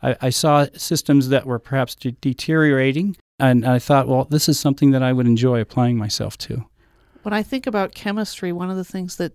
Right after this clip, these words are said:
Speaker 2: that thrilled me about it was just the puzzle involved, because chemistry is really a big puzzle, and we're working to figure out how to fit pieces, new pieces into the puzzle and how to use them.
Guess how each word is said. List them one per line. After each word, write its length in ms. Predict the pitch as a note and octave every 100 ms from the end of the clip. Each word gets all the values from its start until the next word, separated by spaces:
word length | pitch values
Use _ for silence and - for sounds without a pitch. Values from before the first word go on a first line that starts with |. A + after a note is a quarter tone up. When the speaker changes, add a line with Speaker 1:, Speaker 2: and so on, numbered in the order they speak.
| _ -
Speaker 2:
that 160 | F3+
thrilled 440 | - - G3+ G3+ G3
me 200 | G3+ G#3
about 260 | F3 E3
it 80 | E3
was 140 | F3
just 240 | - - -
the 80 | F3+
puzzle 520 | - G3+ F#3 E3+ - _
involved, 680 | F3 E3+ E3+ E3 D#3+ F3 -
because 280 | G3+ - F3+
chemistry 460 | - G#3+ G#3 - G3
is 140 | F#3+
really 220 | F#3+ F#3+
a 40 | F#3
big 220 | F#3+ -
puzzle, 480 | - F#3+ F3 D3+ D3+
and 120 | F3
we're 120 | E3+
working 400 | F3 F3+ F#3+ F3
to 80 | E3
figure 400 | - F#3+ F3 F3
out 260 | F3 F3
how 400 | - - E3+ E3+
to 180 | F3 F#3+
fit 300 | - F3+ -
pieces, 480 | - G3 F3+ F3 F3
new 140 | F#3+
pieces 400 | F3+ G3+ F#3 F3+
into 240 | F3+ F3 F#3+
the 80 | E3+
puzzle 400 | - F3 E3+ E3
and 100 | E3
how 160 | F3
to 100 | E3+
use 400 | E3+ F3+ F#3+ F3+
them. 280 | - D#3+